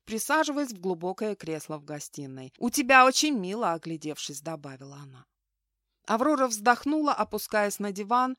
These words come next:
и заговорила, рассказывая всё с самого начала и до вчерашних событий.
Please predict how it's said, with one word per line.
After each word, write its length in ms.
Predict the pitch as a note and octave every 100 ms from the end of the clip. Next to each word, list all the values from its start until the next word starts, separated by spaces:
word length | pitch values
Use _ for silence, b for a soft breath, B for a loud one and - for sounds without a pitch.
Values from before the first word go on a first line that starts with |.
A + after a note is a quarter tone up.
| B
и 140 | A#3+
заговорила, 580 | A#3 B3+ C4+ C#4 E4 C#4
рассказывая 680 | A#3 A#3 - B3+ A#3 A#3 A3+
всё 420 | - - C4 C#4
с 20 |
самого 520 | - - A#3+ A3+ G#3+
начала 640 | G#3 G3 F#3+ G#3+ A3 A#3 C4
и 200 | - G3+
до 220 | E3+ F#3+
вчерашних 640 | - - G3 D#3 - D#3 D3+
событий. 580 | - B2+ - - -